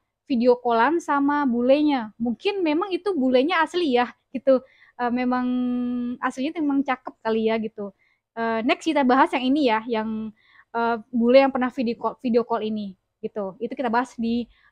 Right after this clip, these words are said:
episode ber-, berikut. Oke, di sini pertanyaan berikutnya, "Gimana caranya agar kita tak terhubung lagi sama orang itu?" Ini dari Novi Gibran. Ya, caranya cukup gampang. Kalian tinggal blokir aja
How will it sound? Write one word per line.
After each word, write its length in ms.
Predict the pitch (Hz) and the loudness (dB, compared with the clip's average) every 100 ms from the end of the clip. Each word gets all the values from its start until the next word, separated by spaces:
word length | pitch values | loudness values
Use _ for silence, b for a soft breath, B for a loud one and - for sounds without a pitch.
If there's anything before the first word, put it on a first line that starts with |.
| - | -16
episode 240 | - 240 214 | -8 -4 -2
ber-, 160 | 208 | -2
berikut. 240 | 214 220 - 302 | -4 -6 2 6
Oke, 160 | 339 | 8
di 80 | 254 | 8
sini 480 | 262 302 320 349 330 | 6 4 4 4 2
pertanyaan 400 | - - 285 262 | -2 0 4 4
berikutnya, 400 | 262 262 220 220 233 | 4 2 2 2 4
"Gimana 400 | 247 262 269 320 | 4 4 4 4
caranya 400 | 294 262 262 285 | 4 4 4 6
agar 320 | 269 226 240 262 | 4 4 2 0
kita 480 | 247 - 262 294 311 b b b | -8 -4 4 4 4 b b b
tak 160 | - 311 | 0 0
terhubung 400 | 302 254 226 269 | 2 0 0 2
lagi 240 | 277 247 | 2 2
sama 240 | 254 254 240 | 0 0 2
orang 240 | 240 233 | 0 -2
itu?" 320 | 240 - 214 - _ _ - | -4 -2 -2 -6 _ _ -2
Ini 160 | 262 | 2
dari 160 | 233 240 | 4 2
Novi 320 | 240 226 247 | 0 -2 2
Gibran. 480 | - - - 208 240 - B B B B | 4 6 6 6 4 0 B B B B
Ya, 240 | - 392 403 | 4 8 8
caranya 320 | 349 339 381 403 | 8 6 6 0
cukup 240 | 359 339 | -4 -2
gampang. 640 | 262 233 202 - 202 262 269 | 6 6 6 0 -2 -2 2
Kalian 320 | 240 277 349 | 4 4 2
tinggal 320 | 302 254 247 | 0 2 0
blokir 480 | 220 233 233 _ 269 - | 0 0 -2 _ -4 0
aja 640 | 370 220 196 190 185 208 | -2 -2 -2 -2 -4 -8